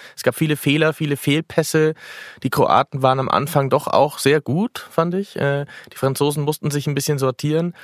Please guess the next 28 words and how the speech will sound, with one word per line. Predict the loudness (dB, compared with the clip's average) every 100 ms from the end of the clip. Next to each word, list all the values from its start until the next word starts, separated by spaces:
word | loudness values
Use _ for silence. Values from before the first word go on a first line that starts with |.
| -20 -20 -12 -2
Aber | 0
man | 2 2
hat | 2
dann | 0
schon | 0 0 0
gesehen, | 0 2 2 2
wenn | 0 0
Frankreich | 0 0 2 0 0 0
also | -2 0
wirklich | -2 -2 0
seine | 0 0
Stärken | 2 0 0
ausspielt | 0 0 -2 -4 -2 0
und | 0
wenn | 0
sie | 2 2
auch | 2 0
ein |
bisschen, | -4 -2 -2 -2
sie | 0
haben | 0 2
ja | 2 2 0 -4
die | -2 0
Handbremse, | 0 0 0 0 0 -2
wenn | -2
sie | -2
die | -2
lockern | 0 0 2 0 0